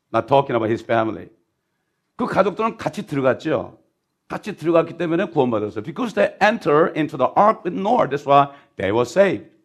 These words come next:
그래서 사도 바울이 뭐라 했습니까? 주 예수 그리스도를 믿으라.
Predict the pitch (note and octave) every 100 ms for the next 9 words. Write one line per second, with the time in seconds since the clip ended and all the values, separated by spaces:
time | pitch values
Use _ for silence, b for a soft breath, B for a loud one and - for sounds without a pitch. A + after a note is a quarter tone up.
0 | _ _ _ _ _ _ _ _ _ _
1 | _ _ _ B2+ A#2+ C#3 A#2 - B2+ B2
2 | A#2 A2 G2+ G#2 G#2+ - - - D3 C#3+
3 | C#3 C#3 B2+ B2+ C3 A#2+ B2 G3+ F#3+ -